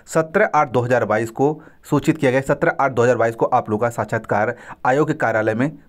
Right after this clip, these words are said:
सुनिश्चित किया गया है। कब, सत्रह आठ दो हज़ार बाईस, यानी सत्रह अगस्त दो हज़ार बाईस को आप लोग का सहायक यंत्री विद्युत सूतक एवं सहायक विद्युत निरीक्षक पद के साक्षात्कार आयोग कार्यालय में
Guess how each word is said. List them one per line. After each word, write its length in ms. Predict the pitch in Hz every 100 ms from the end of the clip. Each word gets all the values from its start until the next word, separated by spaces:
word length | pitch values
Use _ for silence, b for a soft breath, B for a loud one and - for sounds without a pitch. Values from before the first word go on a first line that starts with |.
| -
सुनिश्चित 400 | 139 120 110 127
किया 240 | - 120 104
गया 160 | 98
है। 160 | 95 95
कब, 220 | 151 196 B B B -
सत्रह 520 | 151 147 180 190 - 127
आठ 200 | 131 131
दो 140 | 117
हज़ार 160 | 117 110
बाईस, 160 | 117
यानी 140 | 117 113
सत्रह 400 | 143 - 180 -
अगस्त 300 | 131 120 139
दो 160 | 127 117
हज़ार 200 | 113 107
बाईस 220 | 104 123
को 120 | -
आप 240 | - 113 107
लोग 140 | 104
का 140 | 123 160 B B B
सहायक 500 | - 135 113 165 190
यंत्री 460 | 143 113 104 110 151 - _ _ _ _ _ _ - 120
विद्युत 340 | 117 139 180
सूतक 300 | 170 120 147
एवं 140 | 143 143
सहायक 340 | 143 117 156
विद्युत 320 | 135 123 139
निरीक्षक 360 | 127 113 107 156
पद 120 | 123
के 100 | 113
साक्षात्कार 500 | 135 120 120 113 131 -
आयोग 240 | 113 117 -
कार्यालय 280 | 104 104
में 220 | 113 165